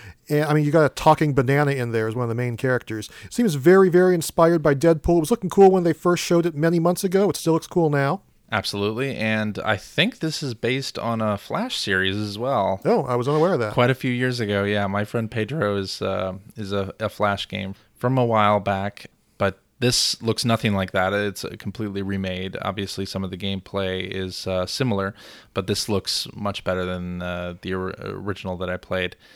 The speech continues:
Speaker 2: And yeah, talking banana, how can you go wrong?
Speaker 1: <laughs>
Speaker 2: Can't.
Speaker 1: Indeed.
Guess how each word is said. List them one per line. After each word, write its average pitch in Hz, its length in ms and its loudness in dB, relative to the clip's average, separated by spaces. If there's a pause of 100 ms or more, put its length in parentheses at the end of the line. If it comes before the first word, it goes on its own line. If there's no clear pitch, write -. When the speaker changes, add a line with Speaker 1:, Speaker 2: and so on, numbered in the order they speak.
(280)
Speaker 2:
And 110 140 0
yeah, 95 280 4
talking 127 320 0
banana, 110 300 2
how 117 160 0
can 113 120 -4
you 104 100 -2
go 104 100 2
wrong? 104 320 0 (280)
Speaker 1:
<laughs> - 260 -6
Speaker 2:
Can't. - 440 -6
Speaker 1:
Indeed. 123 380 -4